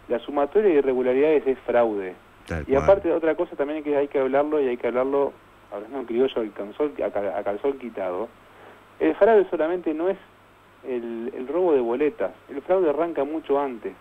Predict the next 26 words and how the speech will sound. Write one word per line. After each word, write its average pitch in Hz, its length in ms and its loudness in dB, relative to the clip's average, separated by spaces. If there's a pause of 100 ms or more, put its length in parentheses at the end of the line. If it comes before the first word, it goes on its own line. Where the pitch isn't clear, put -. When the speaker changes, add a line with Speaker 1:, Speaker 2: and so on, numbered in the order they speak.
(100)
Speaker 1:
Esto 135 120 -8
Speaker 2:
Sí, 95 80 0
Speaker 1:
del 82 100 4
Speaker 2:
claro. 151 220 2
Speaker 1:
fraude 160 180 0
ya 147 80 2
arrancó. 131 600 0
Speaker 2:
Sí, - 200 -10
sí. - 240 -16
Speaker 1:
El 135 100 2
fraude 190 220 6
arranca 175 400 2
con 135 360 0 (540)
la, 120 480 2
la 131 140 -2
despareja 151 540 2
asignación 143 420 -6
de 139 100 0
recursos. 120 560 -2 (140)
Yo 165 80 0
justo 175 260 -4
hoy 165 60 4
venía 156 180 0
de 147 100 -2
Santa 117 340 -4
Fe. 90 260 -10